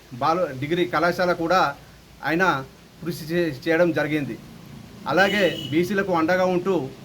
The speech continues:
ఇలాంటి సేవలు మరెన్నో చేసుకుంటూ ఉన్నతమైన పదవులు పొంది ఇంకా బీసీల అభ్యున్నతికి పాటుపడాలని కోరుకుంటున్నాను.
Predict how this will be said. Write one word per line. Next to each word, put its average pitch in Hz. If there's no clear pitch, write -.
ఇలాంటి 170
సేవలు 185
మరెన్నో 170
చేసుకుంటూ 170
ఉన్నతమైన 175
పదవులు 170
పొంది 160
ఇంకా 196
బీసీల 180
అభ్యున్నతికి 180
పాటుపడాలని 175
కోరుకుంటున్నాను. 180